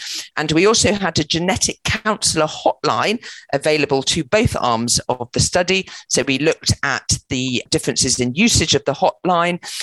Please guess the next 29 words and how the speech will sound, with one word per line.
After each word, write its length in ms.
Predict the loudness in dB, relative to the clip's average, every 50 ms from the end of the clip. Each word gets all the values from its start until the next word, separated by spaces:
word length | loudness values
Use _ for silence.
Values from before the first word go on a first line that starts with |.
| -6 -4
between 280 | -2 0 0 2 2
the 80 | 2 0
two 180 | 0 0 -2 0
groups 320 | 2 0 0 0 -2 -4 -2
and 160 | -2 -2 0
also 360 | 0 2 2 2 2 2 2 0
when 360 | -2 0 0 0 2 2 0
they 140 | 0 2 0
were 80 | 0
using 440 | -2 -2 0 0 0 0 0 -2 -2
the 60 | -2
hotline. 520 | -2 -2 -2 -2 -2 -2 -2 -2 -2 -4 -6 _ -18 -20 _ _ _ _ _ _ -6
And 120 | -2 0 0
then 140 | 0 0 0
we 80 | -2 -2 -2
had 180 | -2 -2 0
various 260 | 2 2 2 2 2 0
different 280 | -2 -4 -4 -6 -4
questionnaires. 800 | -2 -2 -2 0 -2 -2 -2 0 0 0 2 2 2 0 0 -2 -4 -8 -16 -16 -12 -4
So 220 | 0 2 2 2
we 160 | 2 0 0
looked 300 | 2 0 0 0 0 -2
at 100 | 0 0
state 340 | 0 0 2 2 0 0 -2
trait 300 | 0 0 2 2 2 0
anxiety, 760 | 0 0 0 0 2 2 0 0 0 0 0 2 2 2 0 -2
intolerance 500 | -4 -4 -4 -2 0 0 0 0 0 -2
of 100 | -2 -2
uncertainty. 920 | -2 -2 -2 0 2 2 2 2 2 0 -2 -2 -2 0 2 2 0 0 -4